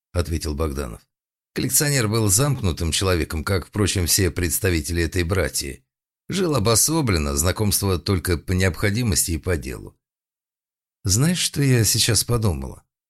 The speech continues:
Ульяна помахала рукой. "Просто пришло в голову".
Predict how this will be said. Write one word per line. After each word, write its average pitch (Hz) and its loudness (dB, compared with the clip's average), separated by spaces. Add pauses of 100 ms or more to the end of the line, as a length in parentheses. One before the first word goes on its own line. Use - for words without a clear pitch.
Ульяна 82 0
помахала 78 -6
рукой. 78 -10 (640)
"Просто 127 2
пришло 120 2
в 90 -2
голову". 92 -4